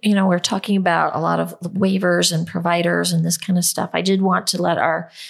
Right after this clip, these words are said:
listeners know that if you, you know, if you are not hooked up with an agency, uh, if you don't understand a lot of this, that if for every state, there's going to be, um, an entity that is the portal to services. So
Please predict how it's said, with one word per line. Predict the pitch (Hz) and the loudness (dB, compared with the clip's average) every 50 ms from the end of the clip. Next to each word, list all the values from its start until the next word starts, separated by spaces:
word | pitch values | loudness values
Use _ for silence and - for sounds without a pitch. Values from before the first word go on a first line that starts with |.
| - - - - | -20 -14 -6 -2
listeners | 170 175 175 - - 165 165 180 170 | -2 0 0 0 0 0 0 2 2
know | 175 185 185 180 180 175 170 170 | 4 4 4 4 2 2 0 2
that | 170 165 - - - | 2 0 0 0 0
if | 185 185 185 190 | -2 -2 -2 -2
you, | 202 214 220 220 208 208 208 208 _ _ _ _ _ _ - | -2 0 0 0 -2 -4 -6 -8 _ _ _ _ _ _ -2
you | - 180 | 0 2
know, | 170 - - | 2 2 0
if | - 165 - - | -2 -4 0 0
you | 190 202 208 208 202 - | 2 2 4 2 2 2
are | - 170 170 | 0 2 2
not | 175 175 175 - 180 - | 2 2 2 0 -2 -2
hooked | - 180 - - - | -4 -6 -6 -4 -4
up | 220 247 240 - | -4 -4 -4 -4
with | - - 165 160 165 - - - | -2 0 0 0 0 -4 -2 0
an | 160 160 | 0 2
agency, | 170 175 170 - - - - - - - 165 165 170 170 170 _ _ _ _ _ _ - | 2 2 0 -2 -2 -2 -2 -2 -2 0 0 0 0 -2 -6 _ _ _ _ _ _ -2
uh, | 160 160 | 0 0
if | 147 156 170 - | 0 0 0 0
you | 190 | 2
don't | 190 185 175 175 175 | 2 2 2 2 0
understand | 170 170 175 - - - 180 175 170 175 | 0 0 -2 -2 0 2 2 2 2 2
a | 170 | 0
lot | 175 170 175 170 170 170 180 | 0 0 0 2 2 2 0
of | 185 185 - | -2 -2 0
this, | 170 165 165 165 - | 0 0 0 -2 -4
that | - - 170 160 - - _ - - - - - | 0 0 0 0 0 -4 _ -20 -20 -16 -6 -2
if | - 180 185 - - - - - - - | 0 0 0 -2 -6 -20 -18 -20 -16 -8
for | - 220 135 | -2 0 2
every | 147 202 226 226 220 | 2 2 2 0 -2
state, | - - - - 214 202 185 175 170 170 - | -2 -2 -2 0 0 2 2 2 0 0 -2
there's | 170 165 - | -2 0 0
going | - 175 170 165 175 | 2 2 2 2 2
to | 180 170 | 0 0
be, | 175 170 - 160 156 156 160 165 _ _ _ _ _ _ _ - - | 0 0 0 0 0 -2 -4 -6 _ _ _ _ _ _ _ -2 0
um, | 160 156 151 143 - - | 0 0 0 -2 -2 0
an | 165 160 170 | 0 2 2
entity | 170 175 175 190 175 170 - - 165 151 147 135 120 113 - | 2 2 2 2 2 0 0 -2 -2 -2 -2 -2 -4 -4 -4
that | - 170 175 165 180 240 214 | -2 0 0 2 2 2 0
is | 165 170 165 - - - _ - | -2 -2 -4 -8 -14 -18 _ -8
the | - | -8
portal | - - - - 175 160 - - - | -8 -4 0 0 0 0 0 -2 -4
to | - - 160 | -4 -2 -2
services. | - - 165 - - - - - - - - - | -2 -2 -4 -4 -4 -4 -4 -2 -2 -2 -4 -2
So | - - 180 165 156 160 | 0 2 2 2 2 0